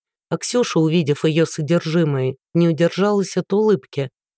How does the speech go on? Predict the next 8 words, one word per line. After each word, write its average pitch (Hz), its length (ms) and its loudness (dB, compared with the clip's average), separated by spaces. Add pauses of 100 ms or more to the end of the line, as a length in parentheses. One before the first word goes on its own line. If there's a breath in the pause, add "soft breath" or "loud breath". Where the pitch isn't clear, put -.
(360)
Пять 196 220 2
небольших 180 560 2
бомбочек 185 600 0
для 165 240 2
ванны 156 400 0
с - 140 -8
разными 156 460 2
ароматами, 160 800 0